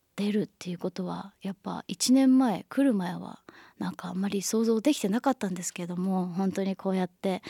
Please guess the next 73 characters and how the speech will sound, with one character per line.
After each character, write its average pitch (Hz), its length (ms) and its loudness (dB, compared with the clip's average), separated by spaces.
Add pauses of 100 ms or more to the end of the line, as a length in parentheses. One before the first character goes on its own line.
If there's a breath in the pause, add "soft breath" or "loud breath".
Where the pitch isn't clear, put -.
(440 loud breath)
一 - 200 -6
つ 220 160 -4
一 262 220 2
つ - 160 -4
こ 180 180 -8
う 175 80 -4
や 180 80 -2
る 180 100 -8
こ - 120 -12
と 190 100 -4
が 175 120 -6
で 175 120 -8
き - 100 -18
て、 170 120 -8
本 196 180 0
当 202 160 -4
に 190 380 0
感 180 200 -4
謝 175 160 -4
だ 165 100 -10
な 247 200 0
と、 170 260 -4
そ - 140 -4
ん 175 40 -2
な 170 80 -2
風 185 160 0
に 165 200 -2
今 180 320 -6
喋 180 240 -2
り 180 80 -2
な 175 120 -2
が 160 120 -8
ら - 180 -14
思 180 160 -6
っ - 60 -12
て - 380 -14
お - 20 -8
り 180 120 -10
ま 180 120 -14
し - 120 -4
た。 - 200 -8 (540 loud breath)
は 196 160 -2
い。 185 100 -8 (280 loud breath)
え 208 220 2
ー、 202 40 -2
こ 285 120 4
の 311 80 6
番 339 160 4
組 302 220 4
は 294 120 4
ス - 120 -10
ポ 349 140 -6
ン 330 60 -4
サ 339 120 0
ー 320 60 0
で 311 80 0
あ 302 100 2
る 196 200 -2
ア 233 60 2
ウ 285 100 0
ト 339 220 -4
ド 320 140 0
ア 320 80 2
ブ 311 140 -2
ラ 320 140 2
ン 294 80 4
ド 269 80 -2
の 302 120 4
ロ 285 140 2
ゴ 254 120 -4
ス - 120 -12
か 214 140 -8
ら、 277 180 2